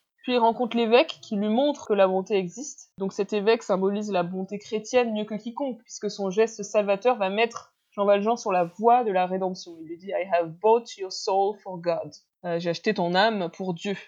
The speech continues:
À partir de ce moment-là, il, Valjean cherchera toujours à être le meilleur possible, avec deux moments où c'est pas le cas d'ailleurs, hein. Euh, par exemple, euh,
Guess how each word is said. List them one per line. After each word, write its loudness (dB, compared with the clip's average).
À 2
partir 8
de 2
ce -2
moment-là, 6
il, -4
Valjean 2
cherchera 2
toujours -2
à 4
être -4
le -2
meilleur 0
possible, -2
avec 6
deux -2
moments 2
où 0
c'est -8
pas 6
le -4
cas 6
d'ailleurs, 2
hein. -6
Euh, -6
par 0
exemple, -4
euh, -6